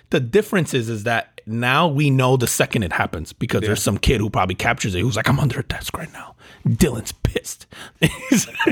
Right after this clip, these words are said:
Speaker 1: he's like, <laughs> you know, and they're just like, so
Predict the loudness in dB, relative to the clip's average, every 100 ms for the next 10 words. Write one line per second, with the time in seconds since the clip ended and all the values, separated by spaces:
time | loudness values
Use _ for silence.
0 | 2 0 2 0 0 -4 -2 -2 0 -2
1 | 0 0 0 0 -2 -6 -8 -10 -12 -20
2 | -20 -20 -20 -20 _ _ _ -6 0 2
3 | 0